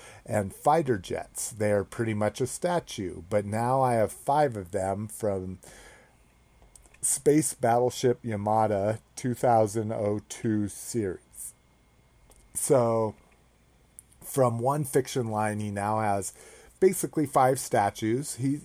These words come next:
he's talked about 'em. These have lights and sounds and fun stuff like that, but very expensive. Um, <sighs> one toy theme I never thought I'd get into.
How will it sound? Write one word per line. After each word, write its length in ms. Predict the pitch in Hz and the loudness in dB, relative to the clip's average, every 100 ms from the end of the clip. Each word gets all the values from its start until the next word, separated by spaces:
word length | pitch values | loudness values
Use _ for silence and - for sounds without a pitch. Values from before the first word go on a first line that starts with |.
| - | -8
he's 320 | 120 165 - | -6 -4 -6
talked 340 | - 135 - | -2 0 0
about 300 | 110 101 98 | -2 0 0
'em. 220 | 101 107 113 | -2 -4 -2
These 240 | 127 120 | -2 0
have 260 | 139 135 120 | 0 0 0
lights 540 | 101 101 101 104 - | 4 4 4 -2 -6
and 120 | 107 | -10
sounds 580 | - 98 87 92 92 90 | -4 -4 -4 -6 -8 -8
and 140 | 95 85 | -10 -10
fun 240 | 90 85 | -12 -10
stuff 340 | - 92 82 - | -12 -12 -12 -12
like 200 | 85 - | -12 -10
that, 340 | 85 82 85 - | -8 -8 -10 -10
but 220 | 92 87 - - - 123 - | -12 -12 -18 -20 -20 -14 -4
very 320 | 117 135 160 | 0 0 -4
expensive. 920 | 147 - - 117 110 120 110 110 107 _ - - - - | -10 -10 -4 -4 -2 -2 -2 -2 -4 _ -20 -20 -18 0
Um, 1080 | 117 117 113 110 110 110 107 110 104 101 - - _ _ _ _ _ _ _ - | 6 8 8 8 6 4 2 0 -2 -6 -10 -20 _ _ _ _ _ _ _ -12
<sighs> 60 | - - - 90 92 | -10 -10 -14 -16 -14
one 840 | 98 113 143 160 170 170 165 127 117 _ _ - - _ _ _ _ _ - | -12 -10 -8 -6 -6 -4 -4 -6 -12 _ _ -20 -20 _ _ _ _ _ -16
toy 540 | - - - 117 120 - | -14 -14 -10 -8 -8 -8
theme 260 | 107 101 | -10 -8
I 100 | 95 87 | -8 -10
never 640 | 87 90 98 113 120 131 | -10 -12 -10 -10 -10 -12
thought 360 | 110 - 110 107 | -12 -8 -6 -4
I'd 240 | 104 92 | -6 -8
get 160 | - 85 | -10 -8
into. 800 | 82 78 - - 87 - 85 | -8 -10 -14 -12 -12 -10 -10